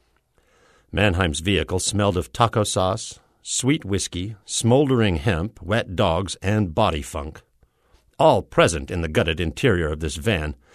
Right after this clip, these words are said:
the bastard child, Fillmore had decided, of an ancient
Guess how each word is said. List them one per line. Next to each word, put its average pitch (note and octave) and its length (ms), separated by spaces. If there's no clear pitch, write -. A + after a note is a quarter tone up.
the B2 80
bastard A#2 480
child, F2 380
Fillmore G2+ 320
had F2+ 100
decided, F2 460
of A2+ 100
an G#2+ 220
ancient D#3 380